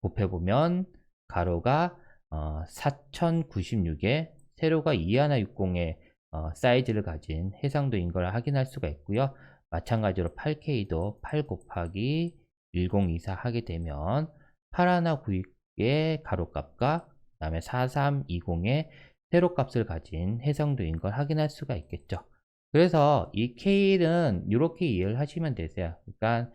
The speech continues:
어, 이천 번대면 투케이, 사천 번대면 포케이, 그리고 가로가 팔천 번대면 팔케이, 요렇게 구분해서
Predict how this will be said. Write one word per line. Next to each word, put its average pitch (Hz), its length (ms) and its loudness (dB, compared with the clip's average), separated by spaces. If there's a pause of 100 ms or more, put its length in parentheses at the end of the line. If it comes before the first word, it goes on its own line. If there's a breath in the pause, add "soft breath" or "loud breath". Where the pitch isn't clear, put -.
(380 soft breath)
어, 76 380 -4
이천 151 420 2
번대면 143 580 2
투케이, 147 600 0 (520)
사천 165 480 -2
번대면 143 1000 0 (120)
포케이, 147 680 2 (460 soft breath)
그리고 98 300 0
가로가 95 500 2
팔천 165 540 0
번대면 92 580 -2
팔케이, 131 540 -2 (340 soft breath)
요렇게 127 600 0
구분해서 98 840 -2